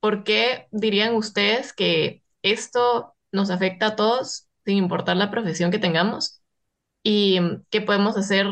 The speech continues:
nosotros, todas las personas, eh, para mejorar esta situación que tenemos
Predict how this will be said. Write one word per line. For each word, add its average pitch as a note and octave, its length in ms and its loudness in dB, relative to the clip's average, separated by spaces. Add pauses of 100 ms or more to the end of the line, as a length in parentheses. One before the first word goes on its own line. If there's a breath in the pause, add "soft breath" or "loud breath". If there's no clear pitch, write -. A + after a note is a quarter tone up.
(680)
nosotros, G3+ 680 0
todas F#3 200 2
las G3+ 160 -2
personas, G3+ 680 -2
eh, F#3 260 0
para F#3 180 0
mejorar F3+ 460 0
esta F#3 280 -2
situación F3+ 580 0
que F#3+ 80 0
tenemos E3+ 580 -2